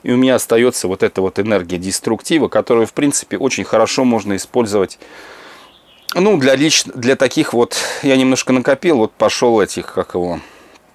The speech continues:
погонял охотников. То есть и, и животным польза, и, м, троллям тоже, как говорится. Ну, стало у них меньше удачи и здоровья. Ну, что ж делать-то?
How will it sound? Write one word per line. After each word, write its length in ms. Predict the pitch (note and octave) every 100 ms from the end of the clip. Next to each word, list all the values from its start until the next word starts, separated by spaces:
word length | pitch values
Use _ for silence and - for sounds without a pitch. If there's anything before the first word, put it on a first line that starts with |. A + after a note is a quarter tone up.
| _ _ _ - - -
погонял 480 | A#2+ A2 A#2+ B2 F#2+
охотников. 640 | - E2+ - - D#2 - - _ _ _ _ _ _ _ _ -
То 80 | F#3
есть 240 | - - - _ _ _ _ _ _ _ _ _
и, 120 | A2 - -
и 100 | C3+
животным 460 | C#3+ G3 F3 F3
польза, 420 | F#3 E3 D3+ D#3+ - - - - _ -
и, 500 | B2+ A#2 A2+ A2 G2+ - -
м, 260 | G#2 F#2+ - _ _ -
троллям 400 | - D3 F#3 D#3
тоже, 240 | - D#3 C#3+
как 160 | D3
говорится. 440 | C#3 C#3+ C#3+ - B2
Ну, 320 | C#3+ F#3+ C#3+ - - - -
стало 340 | - D3 D3
у 100 | A2+
них 280 | A2+ - -
меньше 460 | G#2+ B2 C3+ - G#2
удачи 400 | F#2 A2 - G2
и 40 |
здоровья. 460 | F#2 G2 F#2+ F2+ F#2
Ну, 120 | A#2+
что 160 | B2+
ж 40 | F#2+
делать-то? 460 | F2+ D2+ - -